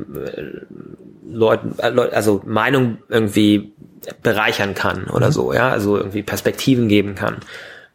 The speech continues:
Speaker 1: Ähm, das finde ich total spannend. Äh, mal gucken, äh, in welcher Form das, ich das in der Zukunft machen werde. Ähm, aber wenn nicht, dann auch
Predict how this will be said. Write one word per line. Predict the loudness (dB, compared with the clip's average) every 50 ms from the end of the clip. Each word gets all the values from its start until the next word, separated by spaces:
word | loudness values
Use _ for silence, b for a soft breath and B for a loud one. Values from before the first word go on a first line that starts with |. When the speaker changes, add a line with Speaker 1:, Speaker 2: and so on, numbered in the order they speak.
| _
Speaker 1:
Ähm, | -2 0 2 2 0 0 -2
das | -2 -2 0
finde | 2 0 2
ich | 2
total | 0 0 0 0 -2 -2
spannend. | -2 -2 -2 -2 0 -2 -4 -6 -10 _ _ _ _ _ _ _ _ -18 -12 -8 -6 -2
Äh, | 0 0 0 0
mal | 0 -2
gucken, | -2 -2 -2 -2 -2 -2
äh, | 0 2 2 4 4 4 4
in | 2
welcher | 2 2 0 -2
Form | 0 0 2 2 2 2 4 2
das, | 2 2 0 -4
ich | -4 -4 -4 -2 -2
das | -2 -2 0
in | -2
der | -2
Zukunft | 0 0 -2 -2 -2 -2 -2
machen | -4 -4 -2 2 4
werde. | 4 4 4 2 -2 -2 B B B B B B B B B B B B B -2
Ähm, | 0 2 2 2 2 2 0 0 -2 -2 -4 -6 -12 _ _ _ _ _ _ _ _ _ _ -2
aber | 2 2 4 4
wenn | 4 4
nicht, | 4 2 2 2
dann | 0 -2 0
auch | -2 -4 -4 -6 -8 -18 -20